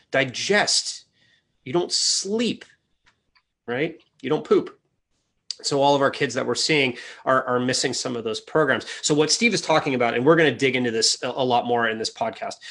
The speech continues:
what Steve is talking about is the fact that we've, we've kind of gotta redesign our understanding of what health is, because what we're being told by the powers that be is not actual health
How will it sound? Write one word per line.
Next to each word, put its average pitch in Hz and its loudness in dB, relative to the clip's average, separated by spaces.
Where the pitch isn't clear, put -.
what 143 2
Steve 202 0
is - -2
talking 160 0
about 117 0
is 117 -4
the 147 -4
fact 185 0
that 143 2
we've, 165 0
we've 185 -4
kind 240 4
of 220 2
gotta 156 4
redesign 131 0
our 143 4
understanding 123 0
of 110 -4
what 120 -2
health 127 0
is, 107 -2
because 117 -4
what 156 -2
we're 175 2
being 123 2
told 127 4
by 135 4
the 123 0
powers 135 4
that 113 -4
be 139 2
is 143 2
not 151 6
actual 131 2
health - -4